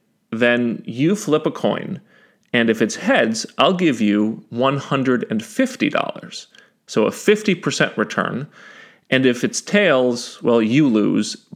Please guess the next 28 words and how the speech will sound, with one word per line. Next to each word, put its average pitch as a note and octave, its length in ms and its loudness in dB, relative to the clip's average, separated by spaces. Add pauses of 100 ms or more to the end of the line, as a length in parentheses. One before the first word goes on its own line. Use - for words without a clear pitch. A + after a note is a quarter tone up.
but B2+ 100 2
I'll C3 100 4
still G#3 240 2
give C3 220 2
you A#2 260 2
sixty - 460 0
dollars G#2 420 0
back. - 400 -8 (480)
So A2+ 220 2
it's A2 100 0
a A#2 60 4
negative C3 440 2
forty A2+ 440 2
percent - 440 -4
return. - 460 -6 (840)
And D#3 560 2 (240)
economists A#3 960 0
traditionally B2+ 880 2
would B2+ 140 2
have B2+ 140 0
said, B2 400 0
"That's G3+ 340 -2
a F3+ 60 4
good C3+ 540 0
game G#2+ 360 0
to - 120 -10
play," - 560 -2 (720)
because B2+ 800 2